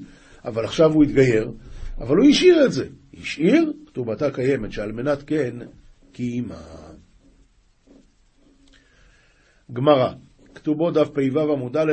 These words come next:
עומר רמי מר משמי דרב חמא, היימן דאיכא עלי כתובת אישה ובעל חוב,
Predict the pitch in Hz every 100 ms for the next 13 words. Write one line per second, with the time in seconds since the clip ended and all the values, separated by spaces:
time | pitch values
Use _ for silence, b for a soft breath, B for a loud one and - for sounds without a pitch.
0 | 143 151 143 131 131 151 143 135 147 143
1 | 135 123 113 110 147 143 143 143 95 135
2 | 151 151 151 131 123 160 170 151 131 127
3 | 120 - 131 143 156 135 131 151 143 123
4 | 127 113 101 101 107